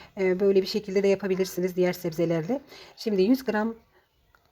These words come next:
dana kıymamı az yağlı veya yağsız deyin. Zaten onlar size yağlı vereceklerdir. Ben yağsız alıyorum. E, çok çok ufak bir, e, yarım soğanı çok yine ufak olacak şekilde doğradım.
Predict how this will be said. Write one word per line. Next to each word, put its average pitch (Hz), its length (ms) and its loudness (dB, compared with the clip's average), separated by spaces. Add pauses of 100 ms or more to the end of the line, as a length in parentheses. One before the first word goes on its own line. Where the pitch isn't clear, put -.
(160)
dana 220 200 4
kıymamı 185 500 0
az 196 240 0
yağlı 165 240 2
veya 185 180 6
yağsız 180 380 0
deyin. 202 140 4
Zaten 185 260 0
onlar 175 200 2
size 175 180 -2
yağlı 170 260 2
vereceklerdir. 170 640 -2
Ben 196 140 2
yağsız 180 300 0
alıyorum. 160 340 -2 (440)
E, 196 140 0
çok - 180 -2
çok 233 140 0
ufak 202 380 -2
bir, 208 160 4
e, 185 160 2
yarım 185 480 2
soğanı 190 340 0
çok - 220 -10
yine 190 140 2
ufak 190 240 -2
olacak 190 300 0
şekilde 170 380 -2
doğradım. 196 440 2